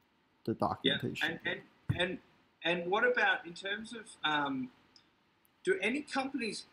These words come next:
Speaker 2: provide, co-, like, do any issuers provide audited accounts or proof of assets?
Speaker 1: Um,
Speaker 2: Like,
Speaker 1: we,
Speaker 2: for
Speaker 1: we
Speaker 2: example, Vi-, Vi-, Varsity or Ver-, Versity, V R A,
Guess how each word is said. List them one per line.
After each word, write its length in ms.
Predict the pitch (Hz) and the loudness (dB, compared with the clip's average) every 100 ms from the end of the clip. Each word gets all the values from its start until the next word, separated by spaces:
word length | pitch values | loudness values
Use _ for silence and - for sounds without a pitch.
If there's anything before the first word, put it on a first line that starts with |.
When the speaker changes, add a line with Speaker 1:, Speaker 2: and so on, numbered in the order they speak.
| - | -4
Speaker 2:
provide, 500 | 180 156 151 147 147 - | -2 2 2 2 0 -6
co-, 160 | 156 151 - | -8 -8 -8
like, 240 | 147 143 143 | 0 2 2
do 100 | 160 | -2
any 200 | 185 233 - 151 | -2 -4 -6 -2
issuers 500 | 147 - 156 139 - | -2 0 2 0 0
provide 480 | - 123 131 131 123 - | -4 2 4 4 2 -4
audited 380 | 127 135 135 143 | -4 -2 -2 -6
accounts 540 | - - 123 143 156 | -6 0 0 0 0
or 80 | 135 123 - | -2 -2 2
proof 220 | 135 131 | 4 4
of 160 | 135 120 | 0 0
assets? 640 | 120 - - 135 - - - - _ _ _ _ _ _ _ _ _ _ _ _ _ _ - | 0 0 -2 -4 -6 -10 -10 -20 _ _ _ _ _ _ _ _ _ _ _ _ _ _ 4
Speaker 1:
Um, 880 | 139 139 135 135 135 131 131 135 135 - _ _ _ _ - - _ _ _ _ _ _ _ _ _ - _ - | 6 8 8 6 6 6 4 0 -6 -14 _ _ _ _ -18 -18 _ _ _ _ _ _ _ _ _ -20 _ 0
Speaker 2:
Like, 140 | 165 | 10
Speaker 1:
we, 120 | 165 | 10
Speaker 2:
for 60 | 202 | 10
Speaker 1:
we 60 | - | 4
Speaker 2:
example, 520 | - 190 143 156 - - | -2 4 6 6 0 -6
Vi-, 80 | - - | -6 -4
Vi-, 100 | 190 170 - | -4 -4 -4
Varsity 520 | 170 180 - 185 147 | -4 -4 -6 -8 -6
or 100 | 135 131 | -6 0
Ver-, 200 | 151 151 - | 2 2 0
Versity, 560 | 147 165 165 135 120 123 | 2 2 0 -4 -4 -2
V 160 | 143 139 | 2 4
R 60 | 127 | 4
A, 320 | 127 123 | 4 2